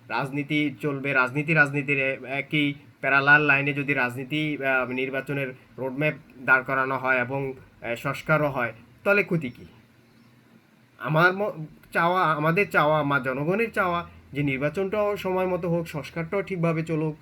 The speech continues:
এবং স-, আমরা তো দেখছি যে সংস্কারেরও কোনো ধরনের সুনির্দিষ্টভাবে তারা, আ, আ, কোনোভাবে সংস্কারের কাজগুলি, কার্যক্রমগুলি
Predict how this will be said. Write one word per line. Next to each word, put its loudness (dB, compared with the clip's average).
এবং 0
স-, -14
আমরা 0
তো 0
দেখছি -2
যে -6
সংস্কারেরও -2
কোনো 2
ধরনের 2
সুনির্দিষ্টভাবে 0
তারা, 0
আ, -2
আ, -2
কোনোভাবে -4
সংস্কারের -6
কাজগুলি, -6
কার্যক্রমগুলি -4